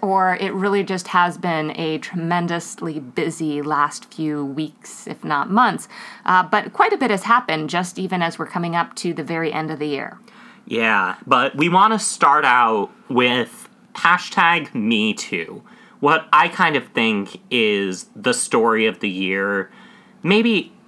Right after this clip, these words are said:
Speaker 2: if it's not a media-specific story, it's kind of a world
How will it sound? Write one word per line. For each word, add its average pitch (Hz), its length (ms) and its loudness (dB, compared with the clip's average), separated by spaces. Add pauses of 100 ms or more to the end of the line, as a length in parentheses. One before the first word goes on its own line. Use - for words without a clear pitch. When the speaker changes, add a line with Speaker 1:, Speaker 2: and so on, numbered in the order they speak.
Speaker 2:
if 160 120 0
it's 151 180 -2
not 147 300 4
a 156 80 0
media-specific 143 840 -2
story, 139 600 0
it's - 360 -4
kind 120 260 0
of 113 100 0
a 101 300 0 (840)
world 123 560 0